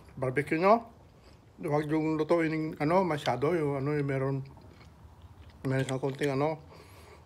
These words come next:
dugo sa gitna. Ang sarap. Huwag nyo po lutuin ng ano,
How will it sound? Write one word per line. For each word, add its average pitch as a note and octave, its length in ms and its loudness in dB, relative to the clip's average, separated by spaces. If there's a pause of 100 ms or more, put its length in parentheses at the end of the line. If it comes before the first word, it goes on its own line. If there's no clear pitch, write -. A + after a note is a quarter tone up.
dugo D3+ 400 4 (240)
sa C#3+ 80 0
gitna. C#3 400 0 (720)
Ang D3 320 -2
sarap. C#3 400 2 (920)
Huwag E3 180 2
nyo F3+ 240 2
po E3+ 160 6
lutuin D#3+ 560 4
ng D#3+ 160 2
ano, D#3 140 2